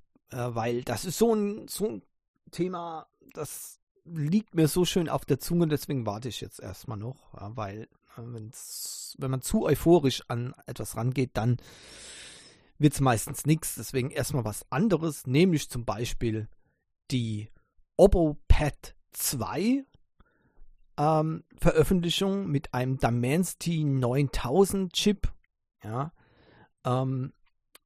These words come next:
ist jetzt bestätigt worden, so wie wir das auch erwartet haben, das Oppo Pad zwei, ja. Und, äh, bei Geekbench, ähm, ähm,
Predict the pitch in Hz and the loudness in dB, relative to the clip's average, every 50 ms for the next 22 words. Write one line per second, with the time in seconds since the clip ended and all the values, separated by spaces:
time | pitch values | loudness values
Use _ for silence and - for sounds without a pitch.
0 | _ _ _ _ _ _ _ _ - 185 151 - - - 151 120 - - - - | _ _ _ _ _ _ _ _ 0 0 0 0 2 2 2 2 2 -4 -12 -10
1 | _ - 107 - - - 139 147 196 - 214 202 - - 175 170 160 160 165 165 | _ -4 -4 -2 0 4 6 6 6 6 4 0 0 0 0 2 2 2 2 0
2 | 165 165 165 165 165 165 165 170 165 - - 139 131 131 139 135 135 127 120 113 | 0 0 0 -2 -2 -4 -6 -8 -10 -6 -4 -2 -2 -2 -2 -2 -2 -2 -4 -4
3 | 107 - - - - - - - 98 104 110 117 151 175 196 - 151 139 143 147 | -4 -8 -12 -16 -16 -14 -14 -12 -10 -4 -2 -2 -2 -2 0 0 0 0 0 -2
4 | 131 139 - - 175 147 151 - - - 117 - - - _ _ - - - - | -4 -4 -2 -2 0 0 2 4 4 4 4 4 -4 -16 _ _ -10 -8 -8 -8
5 | 147 127 107 87 110 139 175 226 226 226 233 _ _ _ _ _ _ - - 98 | -6 -8 -6 -6 -4 -2 0 0 0 -2 -2 _ _ _ _ _ _ -16 -12 -10
6 | 98 117 160 180 262 _ _ _ _ _ _ _ _ _ _ _ _ _ _ _ | -6 -4 -4 -6 -6 _ _ _ _ _ _ _ _ _ _ _ _ _ _ _
7 | _ _ _ - _ - _ - 139 139 143 143 143 139 - - - - 123 123 | _ _ _ -20 _ -12 _ 2 4 4 4 4 2 -2 -4 -10 -10 -8 -8 -6
8 | 123 123 127 123 - - - - - - - - - - - - - - - - | -6 -6 -6 -8 -10 -14 -20 -20 -20 -20 -20 -20 -20 -20 -20 -20 -20 -20 -20 -20
9 | - - _ _ _ _ _ _ _ - 165 156 156 - - 208 196 - - 185 | -20 -20 _ _ _ _ _ _ _ 0 0 0 0 0 -2 -6 -2 4 4 6
10 | 175 180 180 170 - - - - - - - 151 147 147 151 147 143 135 110 - | 6 6 2 2 0 -2 -2 -4 -6 -8 -6 -4 -2 -2 -2 -4 -6 -6 -10 -16
11 | - _ _ _ _ _ _ _ _ _ _ _ _ _ _ _ _ _ _ _ | -20 _ _ _ _ _ _ _ _ _ _ _ _ _ _ _ _ _ _ _
12 | _ _ _ _ _ _ _ _ _ _ _ _ _ _ _ _ _ - 202 151 | _ _ _ _ _ _ _ _ _ _ _ _ _ _ _ _ _ -10 -6 -4
13 | 131 127 127 127 131 127 127 127 123 123 - | -4 -4 -4 -4 -4 -6 -6 -6 -8 -10 -14